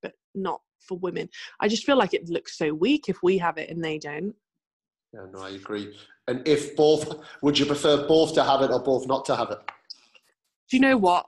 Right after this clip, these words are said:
Speaker 1: Both not to have it, because tennis is an individual sport. You're out there on your own. Part of tennis is problem solving. So I think I would rather we,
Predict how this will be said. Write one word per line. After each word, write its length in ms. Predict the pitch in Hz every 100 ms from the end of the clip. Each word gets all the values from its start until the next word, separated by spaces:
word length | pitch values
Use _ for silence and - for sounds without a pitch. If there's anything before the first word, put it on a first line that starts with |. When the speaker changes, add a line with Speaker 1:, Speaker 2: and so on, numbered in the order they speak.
| -
Speaker 1:
Both 260 | 214 202 -
not 300 | 190 190 -
to 60 | 185
have 240 | 185 180
it, 140 | 190 -
because 280 | 202 202 -
tennis 320 | 254 240 -
is 120 | 180
an 60 | 202
individual 540 | 247 240 220 202 214
sport. 360 | 196 - 180 -
You're 140 | 196
out 180 | 220 -
there 100 | 208
on 100 | 196 190
your 160 | 180
own. 400 | 175 175 175 175 _ _ _ _ -
Part 300 | - 220 -
of 180 | 185 175 _
tennis 360 | - 190 175 180
is 100 | -
problem 400 | - 185 180 165
solving. 480 | 165 160 156 160 -
So 200 | - 160
I 80 |
think 280 | 160 165 160 - _ _ _ 175
I 100 | 165
would 240 | 165 170
rather 300 | 165 165 165
we, 200 | 165